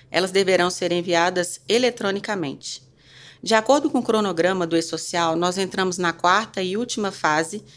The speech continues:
que inclui produtores rurais e sindicatos. Eles estão obrigados aos lançamentos das informações de saúde e segurança no trabalho. E nesta quarta fase, quais são os eventos obrigatórios?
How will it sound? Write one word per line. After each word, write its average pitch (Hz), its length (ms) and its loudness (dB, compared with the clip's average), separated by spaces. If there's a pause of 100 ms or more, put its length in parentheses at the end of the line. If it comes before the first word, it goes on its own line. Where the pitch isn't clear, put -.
(120)
que - 120 0
inclui 196 420 2
produtores 190 640 0
rurais 170 600 0
e 226 120 -4
sindicatos. - 800 -2 (280)
Eles 196 220 0
estão 214 320 0
obrigados 185 580 2
aos 175 180 4
lançamentos 190 760 -2
das 180 160 -2
informações 170 840 -2
de 180 120 -4
saúde 196 480 0
e - 20 -4
segurança 185 560 0
no 180 80 -4
trabalho. 180 440 -2 (380)
E - 80 -8
nesta 269 280 2
quarta 196 340 -2
fase, 170 460 0
quais 247 320 0
são 233 180 0
os 214 100 0
eventos 202 520 0
obrigatórios? 165 960 0